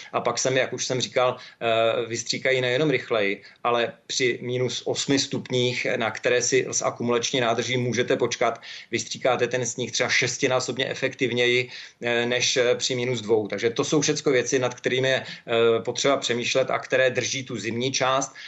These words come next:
A kromě toho ta druhá půlka vaší otázky je i ta, že jaro, léto, podzim se samozřejmě musí stát v rámci horských středisek,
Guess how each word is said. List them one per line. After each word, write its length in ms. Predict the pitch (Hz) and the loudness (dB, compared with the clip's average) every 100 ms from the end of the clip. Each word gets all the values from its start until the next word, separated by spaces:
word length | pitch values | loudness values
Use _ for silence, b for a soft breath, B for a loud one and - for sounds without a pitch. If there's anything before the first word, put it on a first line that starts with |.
| B - | B -8
A 80 | |
kromě 360 | - 143 139 143 | -2 2 4 4
toho 300 | 143 135 139 | 2 4 2
ta 140 | 139 | 2
druhá 320 | 120 120 135 135 | 0 2 2 0
půlka 320 | 127 123 127 | -4 -2 0
vaší 240 | 123 135 | 0 -2
otázky 400 | 120 120 120 - | -2 -2 -4 0
je 200 | 131 131 131 | 2 2 0
i 140 | 123 | -2
ta, 220 | 123 120 | 0 0
že 220 | 120 127 - B - | 2 0 0 B -4
jaro, 340 | 113 117 127 | 0 4 4
léto, 260 | 131 123 135 | 4 2 0
podzim 420 | 120 113 120 117 | -2 0 0 0
se 280 | - 123 120 | 2 2 2
samozřejmě 500 | 117 117 120 127 117 | 0 -2 -2 0 0
musí 260 | 110 - | -2 -6
stát 460 | 120 - 123 117 113 | -4 -2 0 0 0
v 40 | |
rámci 340 | 113 113 113 117 | 0 0 0 0
horských 320 | 107 - 113 | 0 -2 -8
středisek, 520 | - 110 110 120 113 | -6 -4 0 0 0